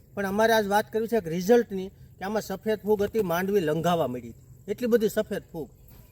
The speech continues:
અને એમાં અમે ધાનુકા કંપનીનું કર્સર લાલ ઢાંકણાવાળું, આજે અમારી પાસે બોટલ બીજી વાડીએ પડી એટલે બતાવતો નથી, પણ કર્સરનું એટલું મોટું રિઝલ્ટ છે કે સફેદ ફૂગને ભોમા ભંડારી દે ને એવું મસ્ત રિઝલ્ટ છે. સફેદ ફૂગની અંદર એટલું મસ્ત રિઝલ્ટ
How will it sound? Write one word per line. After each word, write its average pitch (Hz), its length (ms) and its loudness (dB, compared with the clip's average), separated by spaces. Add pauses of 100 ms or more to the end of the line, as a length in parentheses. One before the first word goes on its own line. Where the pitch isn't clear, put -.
અને 175 120 -8
એમાં 208 200 0
અમે 214 140 2
ધાનુકા 196 460 0
કંપનીનું 196 520 -6
કર્સર 180 420 -6
લાલ 156 280 0
ઢાંકણાવાળું, 139 580 -8 (340)
આજે 147 180 -6
અમારી 156 240 -4
પાસે 160 400 -2
બોટલ 156 360 -6
બીજી 185 220 -4
વાડીએ 180 260 0
પડી 180 200 -8
એટલે 180 120 -6
બતાવતો 202 440 -4
નથી, 214 260 -2 (320)
પણ 185 120 -10
કર્સરનું 220 720 2
એટલું 220 380 0
મોટું 196 300 0
રિઝલ્ટ 170 440 2
છે 160 260 -6 (360)
કે 185 80 -12
સફેદ 220 520 -2
ફૂગને 208 600 0 (200)
ભોમા 208 320 2
ભંડારી 208 420 4
દે 202 100 0
ને 202 60 -2
એવું 190 140 -2
મસ્ત 180 280 -8
રિઝલ્ટ 160 380 -8
છે. 170 200 -14 (340)
સફેદ 226 380 0
ફૂગની 214 260 2
અંદર 208 320 2
એટલું 196 260 -6
મસ્ત 190 240 -8
રિઝલ્ટ 185 440 -6